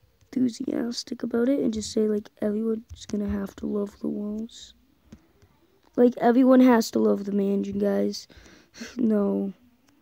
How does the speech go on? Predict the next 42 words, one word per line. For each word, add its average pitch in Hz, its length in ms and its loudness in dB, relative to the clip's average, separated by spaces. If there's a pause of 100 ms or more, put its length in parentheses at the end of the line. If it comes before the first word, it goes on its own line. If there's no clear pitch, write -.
(1500)
I 330 100 6
like 302 300 6
it, 320 120 4
but 262 160 4
I 240 60 6
don't 247 340 4
love 214 240 0
it 233 200 2
because, 208 480 0
like, 214 180 2
every 214 160 2
time 214 180 2
I 202 60 0
go - 160 -2
there, 202 160 4
I 196 60 2
get, 190 140 2
like, 185 160 0
really 180 240 0
sick. - 420 -4 (480)
And, 196 100 -2
like, 180 140 -2
throw 190 240 -2
up - 100 -4
that, 202 160 0 (240)
okay, 180 240 -4
you 175 100 -2
know 214 100 2
what? - 140 -2
Never 202 200 0
mind. 180 100 -10 (400)
I - 80 4
just 269 100 2
don't 359 160 6
feel 285 200 2
very 226 180 8
well 202 200 4
after 196 200 -4
going 196 140 -2
to 180 60 -6
the 185 60 -6
mansion. 185 540 -4